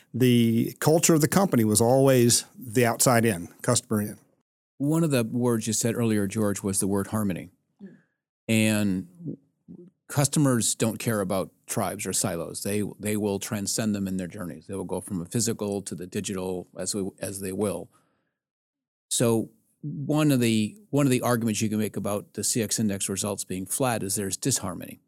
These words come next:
Speaker 2: that there's an incongruity between how the customer experiences the company in its totality and how the company actually operates itself.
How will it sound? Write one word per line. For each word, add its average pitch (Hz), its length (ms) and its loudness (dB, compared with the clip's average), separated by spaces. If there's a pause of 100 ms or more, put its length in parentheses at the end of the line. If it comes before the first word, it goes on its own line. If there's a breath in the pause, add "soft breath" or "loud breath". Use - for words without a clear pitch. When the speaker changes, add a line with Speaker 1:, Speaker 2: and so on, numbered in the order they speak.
(440)
Speaker 2:
that 101 240 -4
there's 101 240 -2
an 104 160 -4
incongruity 117 520 2
between 95 400 -4 (100)
how 110 120 -4
the 101 100 -6
customer 127 480 -2
experiences 110 720 -2
the 92 100 -6
company 98 500 -6
in 95 100 -8
its 90 160 -8
totality 98 840 -10 (500)
and 110 100 -2
how 113 80 0
the 101 100 -4
company 104 360 -4
actually 98 280 -6
operates - 500 -8
itself. - 460 -8